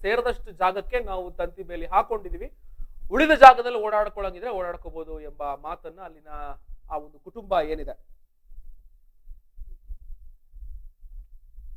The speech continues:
ಪಶುಸಂಗೋಪನಾ ಇಲಾಖೆಯ ಆಂಬ್ಯುಲೆನ್ಸ್ ಈಗ ಸಿಕ್ಕಾಕೊಂಡಿರುವಂತದ್ದನ್ನ ದೃಶ್ಯಾವಳಿಗಳಲ್ಲಿ ನೋಡ್ತಾ ಇದ್ದೀರಾ. ಕಲ್ಲುಗಂಬಗಳನ್ನ ನೆಟ್ಟು "ಇದಿಷ್ಟು ನಮ್ಮ ಜಮೀನು, ನಮಗ್ ಸೇರಿದಂತದ್ದು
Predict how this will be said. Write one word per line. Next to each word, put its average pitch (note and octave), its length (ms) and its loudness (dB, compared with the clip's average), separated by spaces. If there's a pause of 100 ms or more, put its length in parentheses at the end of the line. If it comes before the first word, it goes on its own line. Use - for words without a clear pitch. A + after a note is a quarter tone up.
ಪಶುಸಂಗೋಪನಾ F3+ 640 -6
ಇಲಾಖೆಯ F3 440 0 (300)
ಆಂಬ್ಯುಲೆನ್ಸ್ A#3 580 8
ಈಗ G#3+ 80 -4
ಸಿಕ್ಕಾಕೊಂಡಿರುವಂತದ್ದನ್ನ F3+ 1120 -4
ದೃಶ್ಯಾವಳಿಗಳಲ್ಲಿ D#3 880 -6
ನೋಡ್ತಾ F3 340 -4
ಇದ್ದೀರಾ. D3+ 240 -6 (4000)
ಕಲ್ಲುಗಂಬಗಳನ್ನ F3+ 600 -4
ನೆಟ್ಟು E3 280 -6
"ಇದಿಷ್ಟು E3+ 340 -6
ನಮ್ಮ F#3+ 260 -8
ಜಮೀನು, D#3+ 580 -6
ನಮಗ್ E3 220 -16
ಸೇರಿದಂತದ್ದು D3+ 880 -8